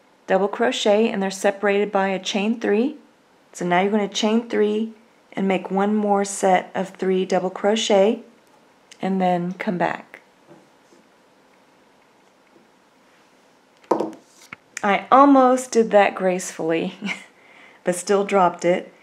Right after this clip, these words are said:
So anyway, now I have four sets of three double crochet.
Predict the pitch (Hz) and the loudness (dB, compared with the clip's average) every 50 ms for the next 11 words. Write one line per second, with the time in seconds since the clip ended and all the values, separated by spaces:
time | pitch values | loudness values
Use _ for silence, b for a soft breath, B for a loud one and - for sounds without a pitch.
0 | b b b b b b b b - - 226 226 247 277 302 240 214 214 208 202 | b b b b b b b b 4 6 8 8 8 6 6 6 6 6 6 6
1 | 208 214 214 226 247 285 - - 247 262 254 240 208 185 196 190 185 185 185 - | 6 6 8 8 8 6 6 4 2 2 2 4 4 4 4 4 2 2 -2 -4
2 | - - - - - - 214 208 208 214 220 240 277 302 - - - _ _ _ | -10 -18 -20 -8 0 4 6 6 8 8 6 6 4 2 -2 -10 -20 _ _ _
3 | _ _ _ _ _ _ _ _ - - - 214 202 202 196 202 - 262 254 - | _ _ _ _ _ _ _ _ -18 0 4 6 6 6 4 0 -4 -4 -4 -2
4 | - 220 208 208 202 208 202 202 190 180 196 202 - - 240 240 240 - - 226 | -2 0 2 2 2 0 0 0 0 0 -2 -4 -2 -2 0 0 0 0 2 4
5 | 202 208 233 277 285 | 4 4 4 2 0